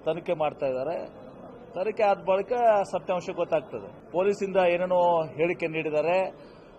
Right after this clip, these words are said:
ಆ, ಏನ್ ಹೇಳಿಕೆ ಕೊಟ್ಟಿದ್ದಾರೆ, ಅದೆಲ್ಲ ಕೂಡ ಮಾಹಿತಿ ಮೇಲೆ ಗೊತ್ತಾಗುತ್ತೆ, ಗೊತ್ತಾಗುತ್ತೆ. ಯಾರು ಎಷ್ಟೇ ದೊಡ್ಡವರಾಗಿರ್ಲಿ, ಇವತ್ತೊಂದು ದಿವಸ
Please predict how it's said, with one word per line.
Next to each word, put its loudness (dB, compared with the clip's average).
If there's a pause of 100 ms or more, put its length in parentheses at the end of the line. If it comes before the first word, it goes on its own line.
(140)
ಆ, 4
ಏನ್ -2
ಹೇಳಿಕೆ -2
ಕೊಟ್ಟಿದ್ದಾರೆ, 0
ಅದೆಲ್ಲ -2
ಕೂಡ -4
ಮಾಹಿತಿ 2
ಮೇಲೆ -2
ಗೊತ್ತಾಗುತ್ತೆ, -6
ಗೊತ್ತಾಗುತ್ತೆ. -10
ಯಾರು 2
ಎಷ್ಟೇ -2
ದೊಡ್ಡವರಾಗಿರ್ಲಿ, 0
ಇವತ್ತೊಂದು -8
ದಿವಸ -10